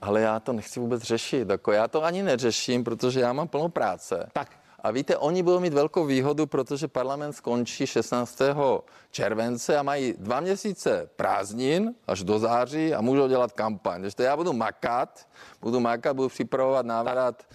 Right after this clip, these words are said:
Speaker 1: eh, návrat do školy. Nesmíme po-, opakovat tu chybu z
Speaker 2: Pane
Speaker 1: minulého
Speaker 2: premiére,
Speaker 1: roku.
Speaker 2: k tomu se dostaneme.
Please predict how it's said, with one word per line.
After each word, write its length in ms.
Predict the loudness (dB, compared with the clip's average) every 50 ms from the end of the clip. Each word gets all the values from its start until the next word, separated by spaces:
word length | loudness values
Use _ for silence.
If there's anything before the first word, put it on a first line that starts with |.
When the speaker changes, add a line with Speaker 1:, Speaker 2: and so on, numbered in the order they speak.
| -20 -20 -20 -12 -6
Speaker 1:
eh, 120 | -2 -2 0
návrat 420 | 2 2 0 2 2 2 0 2
do 140 | 2 0 0
školy. 520 | -2 -4 -4 0 0 2 2 2 2 2
Nesmíme 500 | 2 0 -2 -2 -2 -2 0 0 0 0
po-, 220 | 0 2 0 0 2
opakovat 600 | 0 0 -2 -2 -4 -2 0 2 2 2 0 0
tu 100 | -4 -8
chybu 300 | -6 -4 -4 -2 0 0
z 40 | 0
Speaker 2:
Pane 120 | 0 0
Speaker 1:
minulého 140 | 0 -2 -2
Speaker 2:
premiére, 240 | -2 0 0 0 -2
Speaker 1:
roku. 120 | -2 -4 -2
Speaker 2:
k 40 |
tomu 200 | 0 2 2 2
se 160 | 2 2 0 0
dostaneme. 400 | 0 -2 -2 -4 -4 -4 -4